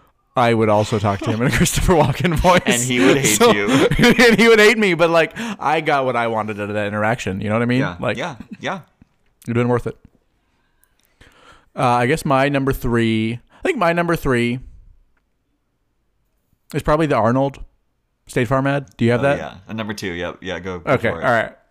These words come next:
Speaker 1: okay. So Arnold is basically,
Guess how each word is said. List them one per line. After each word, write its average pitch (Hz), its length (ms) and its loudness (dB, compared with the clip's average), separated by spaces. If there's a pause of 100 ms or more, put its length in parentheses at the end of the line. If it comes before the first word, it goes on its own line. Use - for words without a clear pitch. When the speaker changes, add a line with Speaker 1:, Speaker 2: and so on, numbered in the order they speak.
Speaker 1:
okay. 120 260 -2 (320)
So 156 220 0
Arnold 165 520 2
is 135 340 -2
basically, 127 800 -2